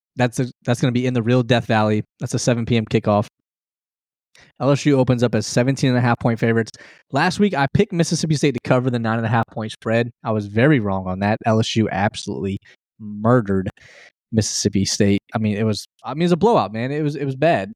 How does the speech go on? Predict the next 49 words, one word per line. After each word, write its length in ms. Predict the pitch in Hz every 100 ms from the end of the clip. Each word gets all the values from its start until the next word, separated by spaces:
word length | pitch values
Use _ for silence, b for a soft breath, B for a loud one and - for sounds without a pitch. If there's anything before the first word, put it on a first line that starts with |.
| _
Um, 560 | 131 135 139 135 123 120 - _ _ _ _ _
L 120 | 143 160
S 120 | -
U 80 | 147
probably, 280 | 151 131 - _ -
probably 200 | 135 -
played 400 | - 123 120 107 _ -
a, 220 | 107 117
a 40 | -
perfect 340 | 139 - 117
game. 380 | 120 117 117 117
Jaden 240 | 117 117
Daniels 340 | 113 113 113 110
looked 140 | 110
incredible. 460 | 107 113 110 110 117 - _ _ _ _ _ _ -
I 80 |
don't 160 | 156 190
know 120 | 147
if 100 | 143
they 100 | 143
can 140 | 127 123
repeat 340 | 104 - 135
that 240 | - 120 -
performance 400 | 120 - 117 110
back 160 | 123 113
to 80 | 113
wa-, 140 | 107 - -
back-to-back 520 | 113 113 - 107 107
weeks, 280 | 107 123 -
not 180 | 135 143 - _
'cause 100 | 131
they're 80 | 117
not 140 | 107 -
capable 400 | - 156 170 185
of 100 | 185
it. 60 | 185
I 100 | 135
just 200 | 113 -
think 180 | 131 120
for 100 | 117
them 180 | 117 127
to 100 | 110
have 260 | 113 101
that 200 | 98 107
kind 120 | - 123
of 60 | -
performance 420 | 120 - 120 117
again 340 | 113 104 117 117 B B B _
is, 240 | 107 104